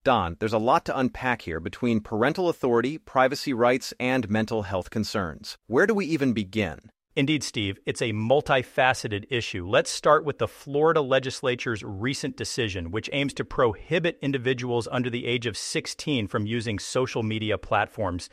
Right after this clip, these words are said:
Speaker 2: This legislative move is driven by concerns over the potential mental health risks that excessive use of social media can pose to young people. The bill, having been passed by lawmakers just this Thursday, is now awaiting review by Governor Ron DeSantis.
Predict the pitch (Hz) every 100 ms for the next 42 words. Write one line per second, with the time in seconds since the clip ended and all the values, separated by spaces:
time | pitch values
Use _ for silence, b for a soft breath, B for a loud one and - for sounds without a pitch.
0 | b b b b b 135 170 156 151 151
1 | - 151 131 113 131 135 127 87 131 135
2 | 123 113 117 113 - 127 127 127 113 107
3 | - - 131 131 110 123 123 117 120 113
4 | 107 104 117 104 - 123 110 - - 147
5 | 143 147 101 107 120 - 92 - 131 -
6 | 113 104 107 98 92 104 92 - 120 110
7 | - 104 95 104 98 - 92 92 85 104
8 | 101 139 147 139 135 131 131 110 107 95
9 | 131 127 123 117 104 107 113 117 113 110
10 | 92 - 135 - 123 123 - 135 135 143
11 | 131 135 143 113 117 120 127 110 113 113
12 | 104 98 92 117 123 110 98 117 110 104
13 | 95 107 113 113 101 - 110 104 - 90
14 | - -